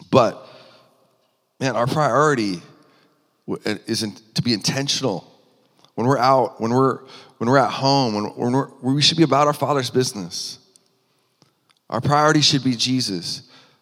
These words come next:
that I can help someone experience the power of God, the life-giving power and freedom of God. And I'm not talking about just, like, an emotional experience that makes someone cry, but the power of God, an encounter with the living Jesus.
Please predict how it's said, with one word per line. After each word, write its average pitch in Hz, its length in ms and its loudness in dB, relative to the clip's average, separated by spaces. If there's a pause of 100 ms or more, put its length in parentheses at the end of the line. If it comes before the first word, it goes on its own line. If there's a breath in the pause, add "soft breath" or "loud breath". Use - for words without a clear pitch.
(320 soft breath)
that 117 100 4
I 127 80 4
can 139 160 -4
help 143 300 0
someone 160 480 0
experience 147 720 -2
the - 100 -6
power 139 640 -4 (500 loud breath)
of - 160 -6
God, 95 480 -2 (200)
the 110 100 0
life-giving 143 680 0
power 131 420 2
and 110 100 -4
freedom 139 460 0
of 117 160 -2
God. 95 360 -6 (1700)
And 120 80 -6
I'm 139 80 0
not 151 140 -2
talking 156 240 -2
about 139 240 2
just, 120 140 -4
like, 123 120 0
an 120 80 -2
emotional 123 460 0
experience 123 480 -4
that 104 100 -4
makes 113 160 -6
someone 110 220 -6
cry, 101 260 -2
but 92 220 -6 (180 loud breath)
the 92 100 -2
power 143 520 4
of 117 180 0
God, 104 300 0
an 98 100 -6
encounter 113 460 -4
with 110 100 -4
the 101 80 -8
living 104 300 -6
Jesus. 87 500 -12